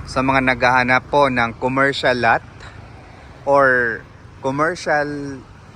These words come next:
building sa isang napaka-busy na area dito sa Barangay Tapia, General Trias, Cavite, along this road.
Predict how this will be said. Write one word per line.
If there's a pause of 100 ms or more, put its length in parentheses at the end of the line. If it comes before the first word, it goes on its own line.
(200)
building (960)
sa (1120)
isang
napaka-busy
na
area (160)
dito
sa
Barangay
Tapia, (560)
General
Trias,
Cavite,
along
this
road.